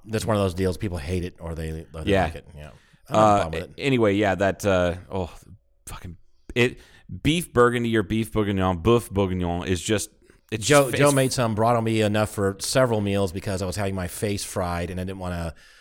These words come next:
Speaker 1: cook anything or deal with it. So he just brought some over, you know, all made up. I just had to heat it up.
Speaker 2: How about those
Speaker 1: Great.
Speaker 2: parsnips, bro?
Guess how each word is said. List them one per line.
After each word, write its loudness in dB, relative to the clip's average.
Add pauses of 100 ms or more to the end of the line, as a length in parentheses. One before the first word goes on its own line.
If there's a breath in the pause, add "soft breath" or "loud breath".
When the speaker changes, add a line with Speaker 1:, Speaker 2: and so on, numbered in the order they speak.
(200 soft breath)
Speaker 1:
cook 0
anything -2
or -4
deal -2
with -6
it. -12
So -8
he -6
just -6
brought -2
some -6
over, -2 (200)
you -6
know, -4
all -4
made -2
up. -8 (320)
I -12
just -12
had -4
to -8
heat -8
it -6
up. -8
Speaker 2:
How 0
about 6
those 4
Speaker 1:
Great. -4
Speaker 2:
parsnips, 4
bro? 2